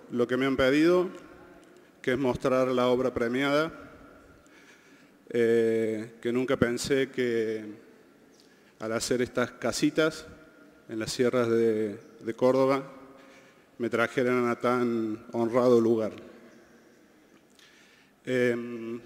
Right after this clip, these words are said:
yo estuve una experiencia de mucho tiempo trabajando fuera del país y cuando regresé, después de once años, a Córdoba, en el año dos mil seis,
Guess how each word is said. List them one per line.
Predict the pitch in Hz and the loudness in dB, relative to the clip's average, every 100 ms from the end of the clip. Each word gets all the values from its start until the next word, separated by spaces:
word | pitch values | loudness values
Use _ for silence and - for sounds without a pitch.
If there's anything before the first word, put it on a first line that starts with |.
| - | -6
yo | 127 170 | 2 4
estuve | 170 165 | 6 4
una | 160 156 | 4 2
experiencia | 151 156 165 160 - 170 156 | 2 4 2 2 2 4 4
de | 127 | 2
mucho | 127 147 131 | -2 -2 0
tiempo | 143 139 139 | 0 0 0
trabajando | 131 120 117 139 131 131 120 113 113 107 | 0 0 0 -4 -4 -2 0 0 -2 -4
fuera | - 143 135 | -2 2 2
del | 123 | 2
país | 117 123 139 160 - - - - _ _ _ _ _ _ _ _ _ _ - | 0 0 -2 -6 -16 -20 -20 -20 _ _ _ _ _ _ _ _ _ _ -8
y | 127 123 123 123 120 120 117 117 | -2 0 0 0 0 2 0 0
cuando | 123 120 | -2 -2
regresé, | 117 120 117 123 156 151 151 151 - - - - | 0 -2 -2 -2 2 2 0 -8 -18 -20 -20 -10
después | - - 131 131 | -2 0 0 -2
de | 123 | -2
once | 131 139 - 135 | -4 -4 -2 -2
años, | 135 135 131 - - - - - - | -2 -4 -8 -14 -20 -20 -20 -20 -16
a | 110 | -8
Córdoba, | 135 131 127 123 135 139 - | -2 -2 -2 -4 -6 -10 -12
en | 117 | -10
el | 113 | -6
año | 117 120 | -4 0
dos | 117 113 | 0 -2
mil | 120 | -6
seis, | - 135 131 - | -4 -2 -2 -6